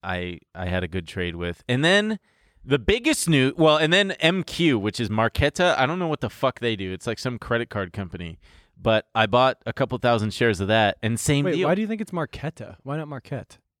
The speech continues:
Speaker 1: Well, because it's M A R Q U E T A.
Speaker 2: Oh, A.
Speaker 1: Marqueta.
Speaker 2: I thought it was an E.
Speaker 1: No.
Speaker 2: Marqueta.
Speaker 1: Uh,
Speaker 2: From the Beretta.
Speaker 1: The hell is that?
Speaker 2: It's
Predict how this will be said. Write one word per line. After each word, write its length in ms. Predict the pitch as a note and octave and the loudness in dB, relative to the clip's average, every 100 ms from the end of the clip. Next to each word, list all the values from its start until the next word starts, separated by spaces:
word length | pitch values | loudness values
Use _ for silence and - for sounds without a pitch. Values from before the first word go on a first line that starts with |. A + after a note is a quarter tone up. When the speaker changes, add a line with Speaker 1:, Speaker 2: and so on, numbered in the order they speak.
| _ | _
Speaker 1:
Well, 160 | A2 A2 | -2 0
because 380 | G#2 - A#2+ G2 | 0 2 0 2
it's 280 | G#2 - - _ - | -2 -4 -14 _ 0
M 280 | A#2+ B2 - | 2 2 0
A 340 | A#2 A2+ A2+ - _ - | 2 4 4 0 _ -10
R 380 | A2 A2 A2 G#2+ _ _ | -2 0 0 -2 _ _
Q 600 | - - A2+ G#2+ G#2 G2+ - _ | -8 0 4 6 6 2 -2 _
U 360 | G2 F2 G2+ G2 | -6 0 0 0
E 360 | A2 G2+ G2 F#2+ _ - | -2 -2 -2 -6 _ -14
T 280 | - A2 G2+ G2 | -8 -6 -4 -2
A. 320 | F#2 E2 D#2+ - - - | -2 -2 -6 -14 -18 -8
Speaker 2:
Oh, 180 | B2 A2 | -8 -6
A. 140 | A#2 | -8
Speaker 1:
Marqueta. 400 | G#2 F2+ - - | -6 -6 -4 -4
Speaker 2:
I 40 | |
thought 100 | A#2 A#2 | -6 -14
it 20 | |
was 120 | G#2+ | -14
an 80 | G#2+ | -18
E. 240 | - G#2+ F#2 _ - | -16 -16 -18 _ -10
Speaker 1:
No. 100 | D3 | -10
Speaker 2:
Marqueta. 500 | E2 G3+ - B2+ - _ _ _ _ _ - | -6 -8 -6 -8 -10 _ _ _ _ _ -8
Speaker 1:
Uh, 240 | G#2+ G#2 - | -4 -2 -4
Speaker 2:
From 300 | - G3 F#3 | -6 -6 -2
the 120 | F#3 | -4
Beretta. 640 | F3 F#3 F#3+ - A#3 A#2+ F2+ _ _ _ _ _ _ _ _ _ _ _ _ _ _ - | -2 -2 -2 -6 -8 -10 -14 _ _ _ _ _ _ _ _ _ _ _ _ _ _ 0
Speaker 1:
The 280 | B2+ F#2 E2+ - | 0 0 -6 -4
hell 240 | C#3+ F#3 | 0 2
is 120 | A#3 A#3 | 2 2
that? 320 | G3+ G#2+ - _ | 2 2 -2 _
Speaker 2:
It's 200 | D#3+ - | -4 -4